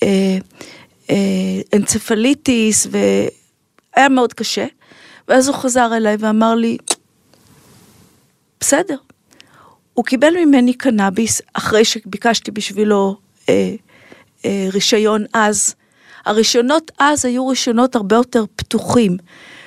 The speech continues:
נתנו כמות מאוד מאוד גדולה של, כאילו, הרישיון היה להשיג, אה, אה, קנאביס, או אז קראו לזה, אה, אה, בעצם גם כן קראו לזה קנאביס, ומוצריו,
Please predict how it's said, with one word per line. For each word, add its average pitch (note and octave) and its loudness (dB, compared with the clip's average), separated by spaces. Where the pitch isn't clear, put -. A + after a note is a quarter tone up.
נתנו B3 2
כמות A#3+ 0
מאוד A3+ 2
מאוד A3 0
גדולה G3+ 0
של, G3+ -2
כאילו, F#3+ -2
הרישיון G#3+ 4
היה A3 2
להשיג, G#3 0
אה, G3 2
אה, A2+ 0
קנאביס, A3 0
או G3 -2
אז G#3+ 0
קראו G#3 -2
לזה, G3+ 0
אה, G3 2
אה, A#2 0
בעצם C4 0
גם A#3 0
כן A3 -6
קראו A3 2
לזה A3+ 2
קנאביס, A3+ -2
ומוצריו, A3+ 2